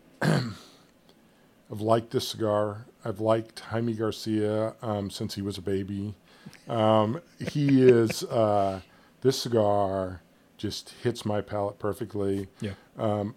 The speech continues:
Speaker 1: when I walk in there unsure of what I want, I end up with this cigar. Um, the next is my morning cigar. I share this with several people in here. As a
Speaker 2: Mm-hmm.
Speaker 1: matter of fact, when you get these in, uh, you sell a box to me,
Speaker 2: Yeah.
Speaker 1: which is the Perdomo Small Batch Connecticut.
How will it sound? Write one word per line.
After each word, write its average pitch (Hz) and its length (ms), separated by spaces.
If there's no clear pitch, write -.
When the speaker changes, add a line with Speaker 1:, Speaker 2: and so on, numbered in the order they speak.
Speaker 1:
when 127 160
I 127 80
walk 139 280
in 127 120
there 117 140
unsure 117 580
of 113 120
what 113 200
I 110 180
want, 107 440
I 110 120
end 101 220
up 90 140
with - 140
this - 180
cigar. 139 540
Um, 110 420
the 120 120
next 160 440
is 131 200
my 117 120
morning 117 360
cigar. 143 400
I 107 60
share 117 280
this 107 260
with 104 120
several 107 280
people 107 380
in 113 120
here. 113 100
As 117 60
a - 20
Speaker 2:
Mm-hmm. 120 80
Speaker 1:
matter 113 160
of - 80
fact, 107 180
when 107 100
you 104 100
get 104 160
these 107 200
in, 110 220
uh, 101 320
you 107 140
sell 110 240
a 113 40
box 147 320
to 95 100
me, 98 280
Speaker 2:
Yeah. 117 140
Speaker 1:
which 110 200
is 104 140
the 110 100
Perdomo 107 400
Small 101 300
Batch 101 360
Connecticut. 113 680